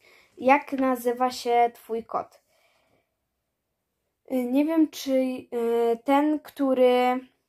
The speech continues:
był na vlogu, gdzie skakaliśmy na hobbyhorsach przez przeszkody, nazywa się Milka, to jest dziewczynka. Y, i to jest rasa pół brytyjska, pół dachowiec.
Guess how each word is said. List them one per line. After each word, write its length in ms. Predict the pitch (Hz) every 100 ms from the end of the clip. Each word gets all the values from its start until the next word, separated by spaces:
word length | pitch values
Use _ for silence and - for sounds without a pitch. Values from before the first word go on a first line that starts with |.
| _
był 260 | 247 240 254
na 180 | 254 240
vlogu, 760 | 226 247 240 233 240 240 226 -
gdzie 220 | 214 233
skakaliśmy 640 | 233 233 240 233 240 247
na 120 | 226 226
hobbyhorsach 760 | 233 226 240 233 233 240 226
przez 320 | - 247 233
przeszkody, 1040 | - - 233 - - 233 214 208 226 254 330 - _
nazywa 360 | 233 226 226 226
się 200 | 226 226
Milka, 520 | 226 220 220 220 254
to 200 | 247 233
jest 380 | 220 220 214 _ _
dziewczynka. 880 | 214 226 226 - 220 214 - 240 302
Y, 1200 | 381 _ _ _ _ _ _ _ _ - 226 226
i 180 | - 226
to 120 | 240
jest 640 | 233 226 226 226 - _ -
rasa 920 | 226 226 226 - 233 214 214 214 214 214 _
pół 200 | 247 240
brytyjska, 800 | 214 226 226 247 240 233 214 208 -
pół 200 | 226 214
dachowiec. 880 | 202 196 214 202 214 240 269 -